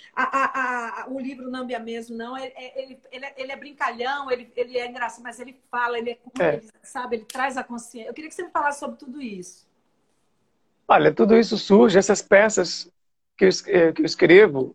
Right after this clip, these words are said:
Speaker 2: da onde eu tematizo essa questão da subjetividade negra, da existência negra,
Speaker 1: Uhum.
Speaker 2: é tudo fruto de uma,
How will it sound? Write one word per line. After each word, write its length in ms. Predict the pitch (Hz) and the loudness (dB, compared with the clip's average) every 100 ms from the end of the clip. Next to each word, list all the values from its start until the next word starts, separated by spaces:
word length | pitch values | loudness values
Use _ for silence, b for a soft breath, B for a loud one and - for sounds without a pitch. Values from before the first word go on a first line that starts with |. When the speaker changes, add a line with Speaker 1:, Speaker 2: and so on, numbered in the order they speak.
| _ | _
Speaker 2:
da 160 | - 156 | 2 4
onde 160 | 165 | 4
eu 40 | 170 | 2
tematizo 460 | 185 165 165 160 | 2 2 4 4
essa 180 | 156 175 | 4 2
questão 380 | 170 151 - 156 | 2 0 2 4
da 120 | 151 | 4
subjetividade 760 | - 147 165 170 151 143 139 123 | 2 -2 -2 0 2 4 4 2
negra, 460 | 120 156 160 135 | 0 4 4 2
da 100 | 131 | 2
existência 560 | 143 131 - 160 151 151 | 2 0 -6 -6 -2 -4
negra, 540 | 131 151 190 151 135 - _ _ _ _ | 2 4 6 4 0 -4 _ _ _ _
Speaker 1:
Uhum. 300 | 202 180 190 175 | -16 -14 -8 2
Speaker 2:
é 100 | 214 | 2
tudo 220 | 214 262 | 4 2
fruto 340 | - 220 220 220 | 4 2 4 2
de 80 | |
uma, 460 | 240 254 240 214 | 4 6 6 6